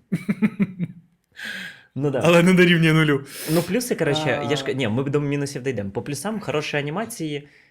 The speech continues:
Speaker 2: і реально, типу, нормальна мальовка, видно, що бабок вложили в неї хорошо, і там анімації прям на достойному рівні, що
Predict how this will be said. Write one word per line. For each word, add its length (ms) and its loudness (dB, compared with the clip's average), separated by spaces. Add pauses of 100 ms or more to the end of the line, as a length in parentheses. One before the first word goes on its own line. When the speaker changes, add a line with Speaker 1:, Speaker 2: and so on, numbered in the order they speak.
(120)
Speaker 2:
і 120 -4
реально, 320 -2
типу, 240 -6
нормальна 360 -2
мальовка, 400 -4
видно, 260 -4
що 140 -10
бабок 380 -4
вложили 360 -2
в 40 -4
неї 160 -2
хорошо, 360 -6
і 40 -4
там 180 -6
анімації 460 -6
прям 220 -6
на 100 -4
достойному 460 -4
рівні, 280 -6
що 260 -4